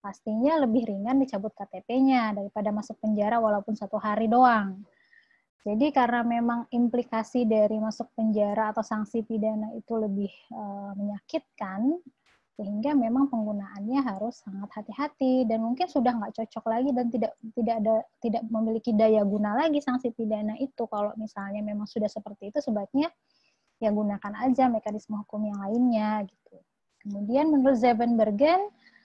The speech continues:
pada hakikatnya pidana itu hanya suatu ultimum remedium, suatu jalan terakhir yang boleh dipakai jika tidak ada jalan yang lainnya lagi.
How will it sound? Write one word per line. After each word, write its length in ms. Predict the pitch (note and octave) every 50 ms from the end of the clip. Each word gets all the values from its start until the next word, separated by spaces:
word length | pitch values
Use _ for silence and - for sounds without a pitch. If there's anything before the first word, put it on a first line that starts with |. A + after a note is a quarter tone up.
| _ _ _ _ _ _ _ _ _ _ _ _ _ _ _ _
pada 400 | _ - A#3+ A#3 G#3+ A3 G#3+ A3
hakikatnya 640 | A3 - A3+ A3 - A#3+ A#3 B3 - - F#4 G4+ G4
pidana 400 | - C#4+ A#3 A#3+ A#3 A3+ A3 A3
itu 160 | A#3+ - F4 F4+ E4
hanya 240 | C#4+ B3 A#3 A#3 A#3
suatu 320 | - A3+ G#3+ G#3+ - A3
ultimum 480 | G#3+ A3+ A3 - A3+ G#3+ G#3+ G#3 G#3 G#3
remedium, 880 | G#3+ G#3 G#3 G#3 G#3 G#3+ G#3 C4 C#4 C#4 B3+ A3+ G#3+ G3+ G3+ G#3 -
suatu 320 | - - A3 G#3+ - A3+ G#3+
jalan 320 | G#3+ G#3+ G#3 G#3 G#3 G#3+
terakhir 400 | G#3 G#3 F#3+ G3+ G3+ - C4+ C#4+
yang 240 | C#4 C4 A3+ A3 A3
boleh 160 | G#3 G#3 A3
dipakai 560 | A3 G#3+ G#3+ - G3 G3+ - - C#4+ D4+ D4+
jika 240 | C4 C4 A#3 - A3
tidak 320 | G#3+ - G#3+ G3+ G#3 G#3 G#3+
ada 160 | G#3 B3 C#4
jalan 400 | B3+ A3 G#3 G3+ G#3+ A#3 B3+ C4
yang 160 | A#3 G#3 G3
lainnya 400 | G3 F#3 F#3+ G3 G3 F#3+ G3 F#3
lagi. 400 | F#3 F#3 F#3 F#3 _ - F#3 F#3